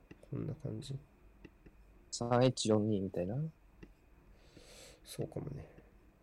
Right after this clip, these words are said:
Speaker 2: ウーさんとサカがインハーで。うん。
Speaker 1: うん。これはあれじゃん。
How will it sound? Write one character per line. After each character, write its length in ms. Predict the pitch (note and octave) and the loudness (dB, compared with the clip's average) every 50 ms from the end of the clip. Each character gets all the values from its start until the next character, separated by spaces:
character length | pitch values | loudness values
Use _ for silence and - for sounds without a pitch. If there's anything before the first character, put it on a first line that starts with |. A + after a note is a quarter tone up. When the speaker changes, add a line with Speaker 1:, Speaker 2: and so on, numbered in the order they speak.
| - - - - - _ _ - - - _ - - - - - - - - _ _ - - - - - - - - - - - _ - - - - - - - _ _ - - - - _ _ - - - | -20 -20 -20 -20 -20 _ _ -20 -20 -20 _ -20 -20 -20 -20 -20 -20 -20 -20 _ _ -20 -20 -20 -20 -20 -20 -20 -20 -20 -20 -20 _ -20 -20 -20 -20 -20 -20 -20 _ _ -20 -20 -20 -20 _ _ -20 0 6
Speaker 2:
ウ 100 | C3+ C#3 | 8 8
ー 40 | C3+ | 8
さ 180 | B2 - - G2+ | 8 6 4 4
ん 80 | G2+ | 4
と 100 | - - | 2 2
サ 160 | - - A#2 | 0 0 2
カ 140 | A2 - G2 | 4 4 4
が 260 | F#2 F#2 F#2 F2 - - - - - | 4 4 2 0 0 -2 -6 -8 -4
イ 80 | - A#2+ | -2 -2
ン 80 | A2 G#2+ | -2 -2
ハ 240 | - A2 G2+ G2 | -2 -2 0 0
ー 20 | F#2+ | 2
で。 220 | G2+ G2+ F#2+ - - - _ _ - - - - - - - - - | 2 2 0 0 -2 -10 _ _ -20 -20 -20 -20 -20 -20 -20 -12 -6
う 60 | - A2+ | -2 -2
ん。 80 | G#2 | -2
Speaker 1:
う 40 | G2+ | -2
ん。 40 | F#2 F2+ - - - - - - - - - - - - - - - - - - - - - - | -2 -4 -6 -6 -6 -6 -8 -10 -10 -14 -16 -18 -20 -20 -20 -20 -20 -20 -20 -20 -20 -20 -20 -14
こ 140 | - - | -8 -6
れ 100 | A2+ A2 | -4 -2
は 140 | G#2+ G#2 - - | -2 -4 -4 -4
あ 80 | A2 G#2 | -4 -2
れ 100 | G2 G2 | -2 -2
じ 100 | G2+ G#2 | -2 -2
ゃ 40 | F#2 | -4
ん。 100 | F#2 | -4